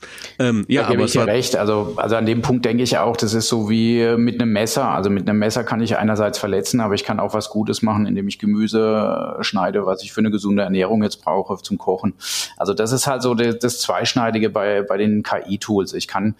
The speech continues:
Speaker 2: die halt auch missbrauchen. Also gerade Richtung Deepfake, was du jetzt erwähnt hast, ist so ein Thema oder auch sehr schnelle Textproduktion von von Texten, die falsche Aussagen, äh, mit in sich, äh, behalten und ich das über eine Kampagne dann rausschmeiße. Das ist halt so die Gefahr dabei,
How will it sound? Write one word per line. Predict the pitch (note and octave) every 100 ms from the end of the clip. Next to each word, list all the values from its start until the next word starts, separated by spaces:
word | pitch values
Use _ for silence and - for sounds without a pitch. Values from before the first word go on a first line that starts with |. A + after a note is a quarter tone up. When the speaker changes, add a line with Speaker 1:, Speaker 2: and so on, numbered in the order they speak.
| - - - - -
Speaker 2:
die | G#2
halt | G#2+
auch | - G#2+ B2+
missbrauchen. | A2+ - D2 F2+ G2 F2+
Also | D2 F2
gerade | - F2+ G#2
Richtung | F#2+ G2+ G2
Deepfake, | G2+ - F#2+ G#2+ -
was | G2+
du | -
jetzt | F#2+ -
erwähnt | G2+ F#2+ G2+ G#2+
hast, | G2 -
ist | - -
so | G2
ein |
Thema | - G2 G2+ F#2+
oder | F#2 E2+
auch | G2
sehr | - G2
schnelle | G2 G#2 G2+
Textproduktion | - G2+ - - G2 - G2+ G2+ G2+
von | - G2 F#2+ - - -
von | - A2
Texten, | A2+ - -
die | G#2+
falsche | - F2 - -
Aussagen, | F2 G#3 G#2+ F#2+ F#2+ G2+ F#2
äh, | F2+ F#2+ F#2+
mit | F#2+ G2
in | - G2
sich, | F#2+ F#2 - -
äh, |
behalten | F#2 F2 F2+ F#2+ G2+
und | F2+
ich | F#2
das | F#2+ -
über | F#2 F#2+
eine | F#2+
Kampagne | G2+ F2+ F2+ F#2
dann | F2+ F2+
rausschmeiße. | - F2+ - F#2 F#2 F#2+
Das | F2+ -
ist | -
halt | G2 F2+
so | F2+
die | F2
Gefahr | F2 - C#2+
dabei, | E2+ D#2+ D2